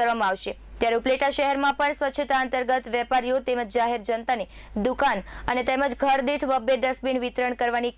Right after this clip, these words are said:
કામગીરી શરૂ કરવામાં આવી હતી. રાજકોટ જિલ્લાના ઉપલેટા નગરપાલિકાને સ્વચ્છ નગરપાલિકાનો એવોર્ડ જાહેર કરવામાં આવ્યો છે. ત્યારે ઉપલેટા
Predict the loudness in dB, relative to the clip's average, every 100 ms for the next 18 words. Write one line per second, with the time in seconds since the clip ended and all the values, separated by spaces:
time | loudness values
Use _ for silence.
0 | 0 0 0 -2 -2 -2 -2 0 0 2
1 | 0 -2 -4 -6 -10 -12 -12 -10 6 12
2 | 12 12 12 12 12 12 12 12 12 12
3 | 12 12 12 12 12 12 12 12 12 12
4 | 12 12 12 10 12 12 12 12 12 12
5 | 12 12 12 12 12 12 12 12 12 12
6 | 12 12 12 12 12 8 12 12 12 12
7 | 12 12